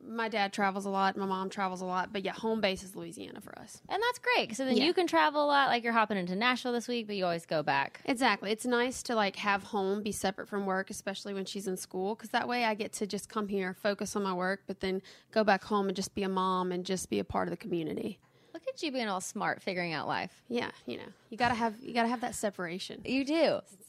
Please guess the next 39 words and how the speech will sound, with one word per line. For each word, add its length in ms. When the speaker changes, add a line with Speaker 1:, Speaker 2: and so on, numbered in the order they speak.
Speaker 1:
Yeah, 120
it's 160
important. 480
Speaker 2:
Okay, 320
so 600
you, 480
oh, 200
Tristan, 360
also 260
we 60
have 140
P 160
As 220
helping 260
us 140
with 100
the 80
camera 220
too. 220
<coughs> 260
You 180
Speaker 1:
Just 180
Speaker 2:
were 100
born 380
Speaker 1:
moved 100
the 40
angle. 420
Speaker 2:
into 600
the 120
entertainment 420
industry, 300
basically. 640
Speaker 1:
Yes. 120
Speaker 2:
'Cause 280
your 100
sister's 360
obviously 380
Brittany. 420
Speaker 1:
Yes. 440